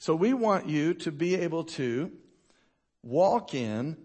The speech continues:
live in, be aware of, and act on truth, apply the truth on a daily basis, because the truth is the parent realm.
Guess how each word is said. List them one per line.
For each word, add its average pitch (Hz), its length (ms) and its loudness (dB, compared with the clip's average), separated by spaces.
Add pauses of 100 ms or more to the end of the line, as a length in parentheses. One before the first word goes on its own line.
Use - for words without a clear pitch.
(120)
live 170 560 4
in, 120 400 -2
be 151 280 -2
aware 185 480 2
of, 131 440 0
and 143 320 -4
act 190 440 -4
on 135 240 -4
truth, 131 480 -6
apply 175 540 -2
the 196 140 -2
truth 165 360 -2
on 165 120 -2
a 160 60 -2
daily 156 280 -2
basis, 170 480 -4
because 147 320 -8
the 165 80 -6
truth 208 420 -4
is 175 180 -6
the 170 80 -6
parent 190 460 -2
realm. 147 640 -4